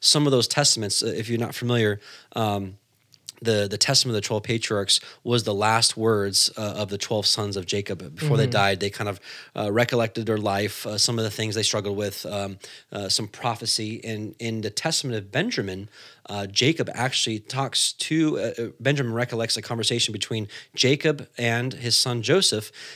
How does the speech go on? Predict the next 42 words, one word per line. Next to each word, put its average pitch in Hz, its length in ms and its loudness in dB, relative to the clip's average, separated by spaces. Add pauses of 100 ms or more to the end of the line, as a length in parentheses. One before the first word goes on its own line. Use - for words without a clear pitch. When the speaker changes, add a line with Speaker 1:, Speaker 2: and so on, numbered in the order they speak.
(120)
Speaker 1:
that, 110 480 -2
um, 110 340 2 (480)
uh, - 280 -4
the, 117 160 0
the 117 200 -2
Most 127 300 2
High 123 360 2
would, 120 260 0
uh, 127 140 0
send 120 280 2
his 117 160 2
son 143 280 2
as, 110 220 0
uh, 104 380 -4 (180)
who, 120 160 -2
who 113 140 0
was 110 260 4
like 113 280 -2
a 120 100 -2
lamb, 113 440 -2 (360)
it - 40 -14
would 107 100 -6
be 151 80 2
Speaker 2:
Mm. 147 40 4
Speaker 1:
the - 100 0
offering 113 480 -2
for 113 180 -6
mankind. 104 540 -4
And 107 100 -2
so 123 200 4
Speaker 2:
Hmm. 147 120 2 (280)
Speaker 1:
it 160 100 8
was 156 140 8
prophesied 123 720 2
that 117 100 0
he - 220 -4
would 120 160 0
be 110 180 0
the 113 180 -2
Lamb 101 360 -4
of 95 120 -6
Elohim. 104 580 -4